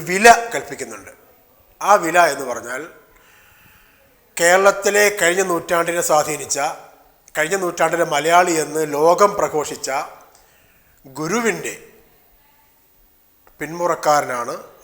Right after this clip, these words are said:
സ്വാഭാവികമായും ശ്രീനാരായണ ധർമ്മപരിപാലന യോഗത്തിൻ്റെ ജനറൽ സെക്രട്ടറി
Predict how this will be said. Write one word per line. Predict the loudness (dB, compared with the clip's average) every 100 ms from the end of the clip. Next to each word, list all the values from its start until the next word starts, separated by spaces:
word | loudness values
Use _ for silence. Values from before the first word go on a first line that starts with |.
| -4
സ്വാഭാവികമായും | -2 2 4 4 4 -4 -8 -10 -12
ശ്രീനാരായണ | -12 -10 -10 -10 -12 -18 -20 -20 -20 -10
ധർമ്മപരിപാലന | -8 -6 -6 -8 -8 -8
യോഗത്തിൻ്റെ | -10 -10 -12
ജനറൽ | -10 -10 -10
സെക്രട്ടറി | -14 -20